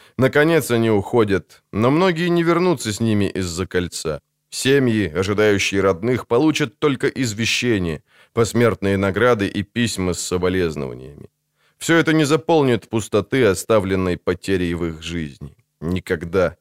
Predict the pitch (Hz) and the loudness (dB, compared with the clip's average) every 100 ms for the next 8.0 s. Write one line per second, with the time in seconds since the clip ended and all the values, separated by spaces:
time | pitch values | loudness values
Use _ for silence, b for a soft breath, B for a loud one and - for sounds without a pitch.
0 | _ 90 95 82 76 - 69 64 64 - | _ -4 -2 -2 -4 -6 -8 -8 -12 -18
1 | _ _ _ _ b b b 127 151 147 | _ _ _ _ b b b 0 2 4
2 | 143 - 120 117 123 139 101 107 104 113 | 2 2 4 4 2 0 0 0 0 0
3 | 131 127 82 78 92 117 107 - 90 82 | 0 -2 -4 -2 2 2 2 -2 -4 -4
4 | - - - 147 151 120 131 127 117 107 | -6 -12 0 2 2 0 -2 0 0 0
5 | 123 110 110 98 - 98 98 120 104 - | 2 2 0 -4 0 0 2 0 -4 -10
6 | _ _ 92 104 90 90 92 - - 95 | _ _ -4 -2 -2 0 0 0 0 0
7 | 87 - - 85 80 76 82 85 - _ | 0 -6 -10 -6 -4 -2 -2 -4 -6 _